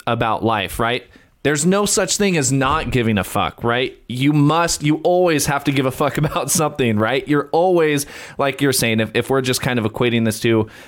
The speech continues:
um, you know, caring about something, there's, you must always give a fuck about something in your life at, at whatever point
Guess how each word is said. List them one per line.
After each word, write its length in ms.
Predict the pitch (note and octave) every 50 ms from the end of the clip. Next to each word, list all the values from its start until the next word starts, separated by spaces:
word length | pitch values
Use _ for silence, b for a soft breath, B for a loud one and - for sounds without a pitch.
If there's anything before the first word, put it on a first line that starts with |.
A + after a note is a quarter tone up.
| B B
um, 540 | - A2 G#2+ G#2 G#2 G2+ G2 G2 F#2+ F#2+ G#2+ - -
you 100 | C3 B2+
know, 120 | A#2 G#2+
caring 380 | G#2 - - C#3+ C#3 C3 B2 A#2+
about 220 | A2 G#2 F#2+ -
something, 340 | - A#2+ G#2 - G#2+ G#2+ A2
there's, 320 | A#2 A#2+ B2 B2 A#2 - B B B B B B B B B B _ _ -
you 220 | - A#2 C3 C#3+
must 200 | D#3+ E3 D#3 - - -
always 420 | D#3 E3+ F#3 G3 F3 D3+ B2+ A#2
give 420 | A#2+ C3+ C3 C3 A#2+ G#2 - - - _ -
a 100 | - A2
fuck 340 | - - B2+ A#2 A2 - - -
about 300 | - A#2+ A#2+ A#2 A2 -
something 540 | - - A#2+ A2 A#2+ A#2 A2+ A2 G#2 G#2+ - - _ -
in 140 | A#2 A#2 A#2+
your 120 | A#2+ A2+
life 300 | A2+ A2+ A2+ A2+ - -
at, 240 | A2 G2+ - - -
at 240 | C#2 D2+ A2 A2+ A2+
whatever 300 | A#2+ A#2+ B2+ B2 B2+ A#2
point 320 | - - A#2+ A#2 -